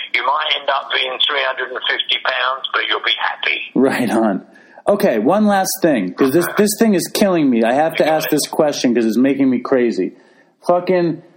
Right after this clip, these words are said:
Speaker 2: Jerry, like, for my money, Jerry's like,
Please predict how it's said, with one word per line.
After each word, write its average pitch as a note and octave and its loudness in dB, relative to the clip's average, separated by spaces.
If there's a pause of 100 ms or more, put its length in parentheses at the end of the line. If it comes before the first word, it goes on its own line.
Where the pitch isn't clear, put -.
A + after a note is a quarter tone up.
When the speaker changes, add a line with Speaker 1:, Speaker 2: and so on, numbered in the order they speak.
(220)
Speaker 2:
Jerry, D3+ 0 (380)
like, D3 0
for F3 2
my G3 2
money, F3 2
Jerry's D#3+ 2
like, C3+ 2